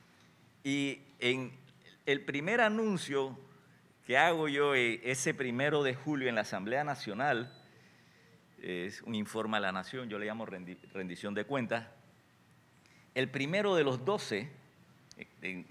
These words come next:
hablo de la primera fase del plan de recuperación económica, fue casualmente este.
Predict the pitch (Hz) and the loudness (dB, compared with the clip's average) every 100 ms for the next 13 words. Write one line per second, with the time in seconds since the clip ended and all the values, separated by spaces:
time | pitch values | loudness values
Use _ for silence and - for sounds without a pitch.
0 | - 78 98 117 107 95 - 87 101 151 | -10 -4 0 2 2 0 0 -4 -2 -2
1 | 156 147 - 143 - 139 107 - 131 135 | 0 -2 -2 -6 -4 -4 -2 -2 -4 -2
2 | 104 98 87 87 117 120 101 110 113 110 | -4 -4 -6 -6 -4 -6 -4 -6 -4 -4
3 | 120 - - - - - - - - - | -6 -8 -20 -20 -20 -20 -20 -20 -20 0
4 | 123 120 107 113 117 107 113 123 - 78 | 2 2 0 -2 -2 -2 -4 -4 -8 -10